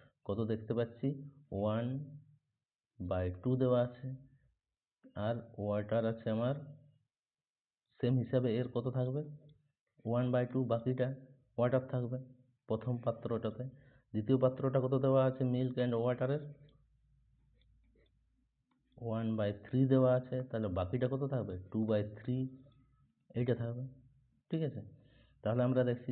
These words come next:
যে ওয়ান বাই টু এর সাথে যদি প্রথম মিল্ক, প্রথম মিল্ক যদি গুণ, যোগ করি, three is to one by two plus two by three, তাহলে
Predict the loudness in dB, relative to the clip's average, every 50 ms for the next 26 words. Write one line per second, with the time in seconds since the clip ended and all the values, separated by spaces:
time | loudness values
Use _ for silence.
0 | -2 -2 -4 -4 -6 -6 -2 0 0 2 2 2 2 2 2 2 2 2 2 2
1 | 2 0 -4 -8 -14 -6 -2 0 2 4 4 4 2 0 -4 -4 -4 -2 -2 -2
2 | -2 -2 -4 -6 -8 -8 -8 -8 -8 -4 -2 -2 -2 0 0 -2 -2 -4 -6 -6
3 | -8 -6 -2 -2 -2 -2 -2 -2 -4 -4 -4 -4 -4 -6 -6 -6 -8 -10 -8 -6
4 | -4 -2 -2 -2 -2 -4 -4 -6 -6 -4 -2 -2 -2 -2 -2 -4 -4 -4 -4 -4
5 | -6 -10 -14 -20 -20 -20 _ _ _ _ _ -6 -4 -2 0 0 -2 -4 -8 -12
6 | -16 -20 -14 _ -8 -6 -6 -6 -8 -12 -16 -10 -6 -4 -2 -2 0 -2 -4 -6
7 | -8 -14 -20 -20 -20 _ _ _ _ _ _ _ _ _ _ -6 -2 -2 0 0
8 | 0 0 0 0 0 0 -2 -4 -6 -6 -4 -2 -2 0 0 -2 -4 -6 -10 -14
9 | -20 -20 -8 -4 0 0 2 2 0 0 -4 -8 -14 -20 -20 -20 -6 -2 0 0
10 | 2 2 2 2 2 0 -2 -6 -10 -14 -18 -20 -20 -12 -4 -2 -2 -2 -2 -4
11 | -6 -8 -14 -20 _ _ _ _ _ _ _ _ _ _ _ _ _ _ -12 -10
12 | -8 -6 -8